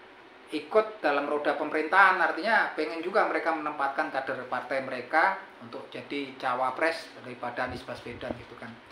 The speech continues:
Nah, ini yang memang susah gitu kan, negosiasinya susah, tapi saya yakin dari tiga partai yang mengusung Anies Baswedan ini banyak, eh, tokoh-tokoh yang memang berpengalaman,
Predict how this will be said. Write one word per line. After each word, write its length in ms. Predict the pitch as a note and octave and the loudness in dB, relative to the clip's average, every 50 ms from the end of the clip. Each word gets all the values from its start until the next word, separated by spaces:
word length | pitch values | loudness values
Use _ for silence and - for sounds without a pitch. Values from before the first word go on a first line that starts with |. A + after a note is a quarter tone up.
| - - - - - - - - - - - - - - - - | -20 -20 -20 -20 -20 -20 -20 -20 -20 -20 -20 -20 -20 -20 -16 -10
Nah, 80 | B2+ C3+ E3 | -6 -4 -2
ini 160 | G3 G3 F3+ | 0 2 2
yang 80 | E3+ E3 | 0 0
memang 320 | D#3+ D#3 D#3 D#3 D#3 D#3 | 0 0 2 2 0 0
susah 560 | - - D3+ - - D#3+ D3 C#3 C3 B2 A#2+ | -2 -6 -6 0 2 2 2 2 2 -2 -6
gitu 160 | B2 - A#2 | -10 -14 -12
kan, 160 | - A#2+ B2 B2+ - - - - - - - - - - - C3 | -10 -10 -12 -12 -14 -18 -20 -20 -20 -20 -20 -20 -20 -18 -12 -10
negosiasinya 720 | C3 B2 - C#3+ B2 - - C#3 C3+ C3+ - C3+ C#3 E3+ E3 | -10 -8 -6 -8 -8 -6 -4 -4 -4 -4 -6 -8 -6 -6 -6
susah, 320 | - D#3 C#3 - F3 D#3+ | -6 -6 0 2 2 2
tapi 240 | - D3 C3 - F3 | 2 0 -2 -4 -4
saya 320 | - E3+ D#3+ D3+ C#3+ C3 | 0 0 2 2 2 0
yakin 400 | - - F#3+ G3 F#3+ G3 F#3+ D#3 | 0 0 -2 -2 -2 -4 -6 -6
dari 320 | D3 C3+ C3+ C3+ C#3+ C#3+ C#3 - - - - - - - - - - - - - - - - - - - - - - - - | -6 -6 -4 -4 -4 -6 -6 -12 -20 -20 -20 -20 -20 -20 -20 -20 -20 -20 -20 -20 -20 -20 -20 -20 -20 -20 -20 -20 -20 -6 -6
tiga 320 | D#3+ C#3+ - D3 D3 D3 | -6 -2 0 0 2 8
partai 480 | E3 D#3+ D3+ - - - F#3 F3+ F3 E3 | 8 8 8 8 6 6 6 6 6 4
yang 160 | D#3 D#3+ D#3+ | 2 0 -2
mengusung 320 | D#3+ D#3+ D3+ - - D3 | -6 -6 -6 -6 -6 -6
Anies 240 | D3 D3+ D3+ D3 - | -4 -6 -6 -6 -6
Baswedan 560 | D3 C3 - - C3 B2 - C#3+ C3+ C#3 C3+ | -6 -6 -6 -8 -10 -4 -2 -2 -2 -2 -4
ini 320 | C3+ D#3+ F#3+ G3+ G3 F#3+ F#3+ - - - - - | -6 -6 -6 -6 -6 -8 -12 -14 -18 -20 -18 -4
banyak, 380 | - C#3 C3 C3+ D3+ D#3 D3 - - - - - - - - - - - - - - - - - - - - - - - - - - | -2 -2 -2 0 0 -4 -4 -4 -10 -16 -18 -20 -20 -20 -20 -20 -20 -20 -20 -20 -20 -20 -20 -20 -20 -20 -20 -20 -20 -20 -20 -14 -8
eh, 300 | D3+ D3 C#3 C#3 C#3 C3+ C3+ - | -4 -2 -2 0 0 0 0 0
tokoh-tokoh 560 | D3 D3 - D#3 D3+ - D#3 D3 - F#3 F#3 | -2 0 0 0 0 2 0 0 2 4 4
yang 160 | F3+ E3+ D#3 D3+ | 4 4 2 -2
memang 320 | D3+ D3 D3+ D#3 D#3 D#3 | -4 -4 -4 -4 -6 -4
berpengalaman, 1120 | D3+ D3 C#3 - - D3+ C#3+ C3+ C3 C3 B2+ B2+ C3+ D3 E3+ F#3+ A3 G#3+ G#3+ - - - | -6 -8 -8 -8 -6 -2 -2 -2 0 -2 -4 -4 0 2 2 2 0 -2 -8 -12 -16 -18